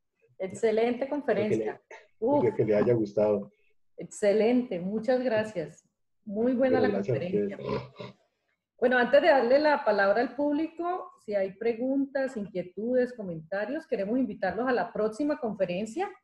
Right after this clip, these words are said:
Speaker 1: que se titula La problemática de la enseñanza
Speaker 2: Mami.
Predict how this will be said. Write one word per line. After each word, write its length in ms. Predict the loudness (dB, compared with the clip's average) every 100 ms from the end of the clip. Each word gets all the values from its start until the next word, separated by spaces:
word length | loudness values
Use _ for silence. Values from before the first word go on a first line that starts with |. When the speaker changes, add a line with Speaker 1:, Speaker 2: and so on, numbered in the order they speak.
| _ _ _ _ _ _
Speaker 1:
que 200 | -2 -2
se 420 | 0 0 2 0
titula 680 | -2 -2 0 4 4 2 0
La 160 | 2 2
problemática 840 | 4 4 4 4 2 0 2 4
de 100 | 4
la 100 | 4
enseñanza 840 | 0 -2 -4 0 2 4 6 6 6
Speaker 2:
Mami. 220 | 2